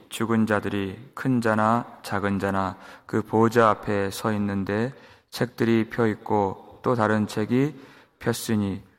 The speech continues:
곧 생명책이라. 죽은 자들이 자기 행위를 따라 책들에 기록된 대로 심판을 받으니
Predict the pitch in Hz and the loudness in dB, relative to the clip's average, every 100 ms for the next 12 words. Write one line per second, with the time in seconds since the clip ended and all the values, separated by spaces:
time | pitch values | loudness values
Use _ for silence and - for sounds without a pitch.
0 | _ _ - 113 - - - 120 117 113 | _ _ 2 2 0 -8 0 4 4 4
1 | 110 - 107 104 101 101 - - - - | 0 -4 -4 0 0 0 -6 -10 -8 -8
2 | - - 117 120 117 113 107 110 117 107 | -10 -4 4 6 8 8 6 6 6 4
3 | - 107 104 110 123 135 - - - - | 0 -2 0 2 2 0 -8 -20 -20 -10
4 | - 123 120 117 113 113 110 110 104 - | 0 4 6 4 4 4 6 6 4 -2
5 | 123 120 117 127 131 117 107 - 113 107 | -2 2 4 4 4 -2 -2 0 2 2
6 | 107 117 139 - - 120 113 113 110 120 | 4 4 2 -2 -4 -2 0 0 2 2
7 | 113 104 104 104 101 | 0 0 0 0 -2